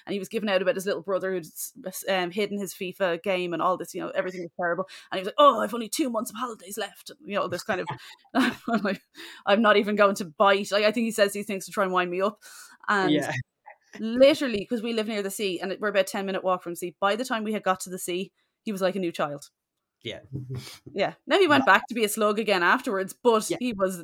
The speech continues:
Speaker 1: in better form.
Speaker 2: But that's fi-, but that, but that's fine because you're like, well, you've done it now. Like, you've done it now, and if he wants to
Speaker 1: Yeah.
Speaker 2: go back and he, he, like, and go back to, to, to, like, to be a slug for the rest of the day, that's
Speaker 1: <laughs> Yeah.
Speaker 2: fine. Like, that's absolutely fine 'cause you
Speaker 1: Yeah.
Speaker 2: did the thing, and, like, that's what I,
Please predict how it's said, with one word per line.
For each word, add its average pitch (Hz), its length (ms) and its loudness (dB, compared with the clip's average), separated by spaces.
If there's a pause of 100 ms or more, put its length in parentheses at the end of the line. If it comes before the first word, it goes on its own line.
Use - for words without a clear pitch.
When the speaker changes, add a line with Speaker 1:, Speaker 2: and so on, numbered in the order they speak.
(220)
Speaker 1:
in 185 200 -2
better 180 200 2
form. 170 340 -4 (420)
Speaker 2:
But 190 120 -4
that's 220 180 2
fi-, 214 220 2
but 214 100 0
that, 208 220 -4
but 208 100 -6
that's 208 160 -2
fine 202 300 2
because 139 200 -6
you're 160 100 0
like, 156 260 0
well, 175 80 2
you've 165 120 0
done 190 180 6
it 131 140 0
now. 120 240 -2
Like, 143 140 0
you've 147 120 -4
done - 120 2
it 156 100 -2
now, 139 220 0
and 135 100 -2
if 139 60 -6
he - 80 2
wants 160 160 2
to 247 60 -2
Speaker 1:
Yeah. 151 160 2
Speaker 2:
go 131 60 -2
back 143 320 0
and 135 200 -2
he, 147 140 -2
he, 147 180 -8
like, 139 340 0 (120)
and 135 320 -6
go 147 240 4
back 147 300 -2
to, 147 240 -2
to, - 260 -6
to, 180 240 -10
like, 156 240 -2 (300)
to - 60 -12
be 175 120 6
a 165 60 4
slug 175 280 6
for - 60 -10
the 156 60 -2
rest 160 180 -4
of 147 80 -10
the 175 60 0
day, 139 220 -4 (180)
that's 254 180 4
Speaker 1:
<laughs> - 20 6
Yeah. 285 80 10
Speaker 2:
fine. 254 480 2
Like, 180 180 0
that's 226 160 2
absolutely 226 360 -2
fine 214 160 4
'cause - 80 -8
you 226 100 -2
Speaker 1:
Yeah. - 120 -6
Speaker 2:
did 202 180 4 (240)
the 151 320 0 (260)
thing, 196 460 2
and, 151 120 0
like, 147 280 0
that's 160 260 -2
what 160 140 0
I, 143 220 0